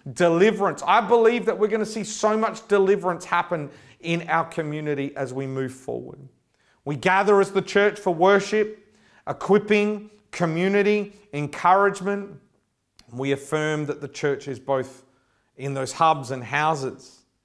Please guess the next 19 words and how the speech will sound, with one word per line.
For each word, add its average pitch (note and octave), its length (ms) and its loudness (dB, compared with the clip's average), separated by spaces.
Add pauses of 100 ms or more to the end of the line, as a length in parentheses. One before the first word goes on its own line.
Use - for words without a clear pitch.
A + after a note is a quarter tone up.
(480)
And A#2+ 140 -14
the B2+ 60 -12
church D#3+ 480 -2
must D3+ 300 -12
commit C3 760 -10 (460)
to - 180 -14
understanding C#3 920 -8 (460)
that C#3+ 180 0
it D3+ 140 -4
is C#3 320 -6
equally D3+ 500 -4
the B2 100 -10
church - 600 -8 (180)
when B2+ 180 -10
it B2 140 -12
is A#2+ 280 -12 (300)
gathered A#2+ 400 -8
together A2 520 -12 (680)
as A2+ 500 -10